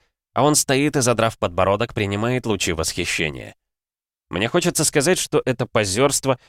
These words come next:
и что эффективность этого заклинания немногим выше нуля, ведь рисуется оно долго, очень долго, и даже несмотря на боевой эффект, его использование в реальном бою остается под большим вопросом.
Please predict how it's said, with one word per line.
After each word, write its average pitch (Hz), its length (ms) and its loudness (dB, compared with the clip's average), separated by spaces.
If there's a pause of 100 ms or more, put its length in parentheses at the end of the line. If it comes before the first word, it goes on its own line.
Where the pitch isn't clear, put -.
(160)
и 113 60 -2
что 120 200 2
эффективность 107 600 0
этого 95 220 2
заклинания 92 560 0
немногим 98 480 0
выше 98 240 -2
нуля, 104 300 0 (220)
ведь 85 200 -6
рисуется 87 560 0
оно 87 160 0
долго, 87 440 0 (320)
очень 90 340 -4
долго, 80 400 -2 (320)
и 90 60 -4
даже 101 240 2
несмотря 104 460 0
на 101 120 0
боевой 98 400 2
эффект, 107 460 -2 (200)
его 107 300 0
использование 117 580 2
в 101 60 -2
реальном 110 420 2
бою 98 280 0
остается 120 520 0
под 117 160 -2
большим 98 380 0
вопросом. 87 600 0